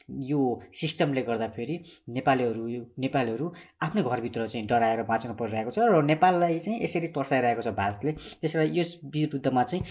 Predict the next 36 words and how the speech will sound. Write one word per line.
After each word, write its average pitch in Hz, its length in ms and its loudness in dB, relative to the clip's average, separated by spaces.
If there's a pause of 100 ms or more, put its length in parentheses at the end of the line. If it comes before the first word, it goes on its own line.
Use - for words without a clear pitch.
(200)
अब 147 100 -2
नेपाली 135 380 6
जनता 127 320 2
र 123 60 0
युवाहरू 117 400 2
चाहिँ 131 220 -4
एकदमै 123 300 -4 (300)
जागिरहेको 135 480 4
स्थिति 120 320 -4
पनि 120 220 -4
हो। 196 160 -6 (220)
र 143 60 0
यो 143 60 4
समाचारमा 160 600 0
चाहिँ 170 220 -6 (220)
अब 185 100 4
यति, 190 680 -2 (180)
मैले 170 200 0
यहाँ 160 120 2
चाहिँ 165 120 -2
नोटिफाई 165 300 2
गर्न 139 200 2
खोज्दैछु, 127 460 -4 (280)
भारतीय 147 520 2
समूह 190 680 0 (320)
जबरजस्ती 175 480 2
नेपाल 160 400 2
छिर्न 151 240 0
खोजेपछि 143 720 2 (260)
हवाई 143 300 6
फायर। 101 360 -6 (500)
अब 196 120 4
न्युज 190 420 2
भएको 139 360 2
यति 175 220 0
हो, 92 320 -4